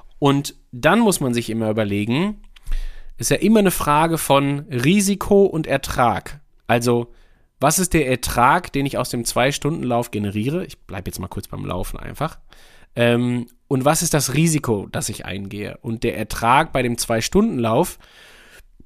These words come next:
der ist in jedem Fall gegeben, keine Frage. Tolles Volumen, ne? Irgendwann hinten raus auch viel Fettstoffwechseltraining et cetera pp. Aber das Risiko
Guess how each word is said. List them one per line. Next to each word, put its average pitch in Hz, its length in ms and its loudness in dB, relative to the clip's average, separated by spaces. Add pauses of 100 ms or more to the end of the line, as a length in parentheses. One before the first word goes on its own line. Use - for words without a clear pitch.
(160)
der 131 120 6
ist 151 140 2
in 139 60 2
jedem 143 240 0
Fall 120 180 0
gegeben, 117 460 0 (160)
keine 110 240 -2
Frage. 110 380 -2
Tolles 123 340 0
Volumen, 127 680 4
ne? 127 280 0
Irgendwann 117 480 0
hinten 123 260 -2
raus 113 320 2
auch 110 200 -2
viel 127 240 0
Fettstoffwechseltraining 123 1120 -2
et 107 160 -10
cetera 113 320 -6
pp. 120 420 -2 (880)
Aber 113 140 0
das 104 180 -2
Risiko 190 560 4